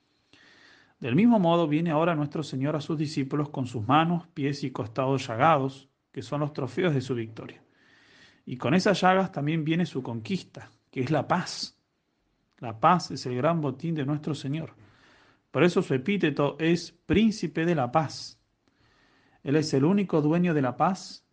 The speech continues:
y no hay paz a no ser que sea en Él. Y la conquist-, y la ha conquistado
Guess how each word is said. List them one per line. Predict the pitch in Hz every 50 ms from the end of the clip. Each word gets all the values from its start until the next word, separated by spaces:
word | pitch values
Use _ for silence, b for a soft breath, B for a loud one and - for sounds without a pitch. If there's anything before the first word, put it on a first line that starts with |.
| _ _
y | - 131 117
no | 117 120 127 156
hay | 190 226 220 -
paz | - - 165 180 190 180 -
a | - 143 131
no | 127 113
ser | 113 - 156 160 175 -
que | - 131 107
sea | 110 - 156 156 160 156 156 156
en | 135 120 131
Él. | 156 170 143 123 107 - - - - _ _ _ _ _ _ _ _ _ _ _ _ _ _ _ b b b b b b b b b b
Y | -
la | 127 120 120
conquist-, | - 123 127 123 139 120 - - - _ _ _ _ _ _ _ _ _ -
y | 135 123 120 117 113 113 - - -
la | 120 117 113 113 117 123 160
ha | 208 -
conquistado | - 190 160 135 - 127 - - - 120 110 110 123 165 202 202